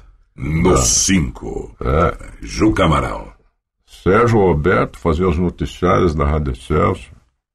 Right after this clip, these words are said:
Speaker 2: O Júlio César Aredes.
Speaker 1: Aredes.
Speaker 2: É, então você começava, né?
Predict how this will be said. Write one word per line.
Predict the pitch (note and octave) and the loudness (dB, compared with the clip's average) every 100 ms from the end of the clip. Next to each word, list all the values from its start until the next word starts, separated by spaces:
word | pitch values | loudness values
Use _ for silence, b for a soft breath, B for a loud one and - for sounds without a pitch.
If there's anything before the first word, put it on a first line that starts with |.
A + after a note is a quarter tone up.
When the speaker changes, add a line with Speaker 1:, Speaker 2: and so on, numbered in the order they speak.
| _ D2 - | _ -16 -8
Speaker 2:
O | D#2+ D2+ | -4 -2
Júlio | C#2+ G2 G#2+ | 0 0 0
César | - - F2+ F#2+ E2+ D2+ C#2+ - | -2 0 2 4 2 0 -2 -6
Aredes. | - C2+ D#2 F#2+ | -6 0 2 2
Speaker 1:
Aredes. | - C#2 D#2+ F#2 - - - _ _ _ - | 2 0 -4 -6 -10 -18 -20 _ _ _ -2
Speaker 2:
É, | F2 F2 | 0 0
então | - - B2+ | -2 -2 0
você | - | 0
começava, | - G3 A3 - C4 C#4 F#3 | 0 2 2 0 0 0 0
né? | C3 | -2